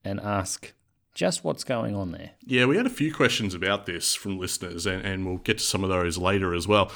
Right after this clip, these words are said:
Speaker 2: But, um, yeah, the issue of Chad Wingard is a, is a confidence player. That must be the thing, because if he starts out a game badly, he doesn't seem to recover.
Speaker 1: Now, look, he had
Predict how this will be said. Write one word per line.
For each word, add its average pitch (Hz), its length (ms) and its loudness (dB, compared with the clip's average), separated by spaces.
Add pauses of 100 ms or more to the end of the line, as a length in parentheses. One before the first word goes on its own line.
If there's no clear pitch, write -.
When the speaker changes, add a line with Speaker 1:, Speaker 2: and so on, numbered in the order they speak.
(240)
Speaker 2:
But, 117 240 2
um, 123 420 6
yeah, 117 200 2
the 110 160 0
issue 180 240 4
of 107 80 0
Chad 104 240 2
Wingard 92 600 2 (840)
is 208 120 2
a, 262 40 4
is 233 440 4
a - 40 2
confidence 113 580 4
player. 85 280 0
That 147 240 4
must 120 320 6
be 98 140 4
the 87 100 -2
thing, 87 380 -2
because 104 560 2
if - 220 -6
he 175 480 0 (260)
starts - 480 4
out 98 180 4
a 95 40 -2
game 90 280 -2
badly, 90 680 -2 (220)
he 104 180 -6 (160)
doesn't 135 400 2
seem 110 480 4
to 101 100 0
recover. 87 540 -2 (240)
Speaker 1:
Now, 156 140 4
look, 151 260 2
he 127 140 2
had 135 200 2